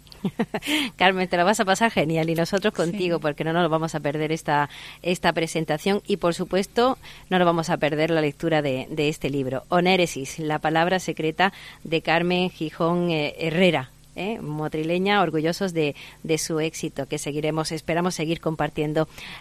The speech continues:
Speaker 1: eh, en años venideros. Carmen, muchas gracias por estar con nosotros y que siga el
Speaker 2: Ok.
Speaker 1: éxito.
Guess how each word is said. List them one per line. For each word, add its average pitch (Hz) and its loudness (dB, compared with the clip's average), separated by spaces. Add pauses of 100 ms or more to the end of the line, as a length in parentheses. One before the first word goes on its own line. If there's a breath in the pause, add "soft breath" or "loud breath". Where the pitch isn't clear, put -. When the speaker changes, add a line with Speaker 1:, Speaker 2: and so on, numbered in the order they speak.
Speaker 1:
eh, 151 0
en 175 2
años 196 6
venideros. 151 0
Carmen, 190 4
muchas 196 2
gracias 185 2
por 175 2
estar 180 0
con 170 0
nosotros 170 0
y 160 -4
que 151 -2
siga 147 -2
el 135 -2
Speaker 2:
Ok. 196 0
Speaker 1:
éxito. 143 -2